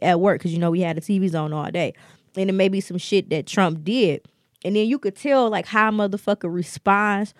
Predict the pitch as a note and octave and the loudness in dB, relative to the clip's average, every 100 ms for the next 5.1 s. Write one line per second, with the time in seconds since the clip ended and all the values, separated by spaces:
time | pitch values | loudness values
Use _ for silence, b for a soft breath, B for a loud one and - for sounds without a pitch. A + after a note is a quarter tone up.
0 | b b b D#3 - - A3+ A3 G#3+ - | b b b -2 -2 -2 0 0 -2 -2
1 | G3 G3 - A3 G3 A3 A3+ A#3 B3 A3 | -2 -2 -4 -4 -2 -2 -2 -2 -2 0
2 | F#3 D#3+ - - G3 E3+ E3 - _ _ | 0 -2 -6 -8 -8 -8 -10 -14 _ _
3 | _ _ _ _ F#3 E3+ F3 F#3+ D4 D4+ | _ _ _ _ -6 0 0 0 -4 -2
4 | C4 B3+ B3 - - A#3 A3 G#3 F#3+ F3+ | -2 -2 -6 -6 -6 -4 -2 0 0 0
5 | F3+ | -2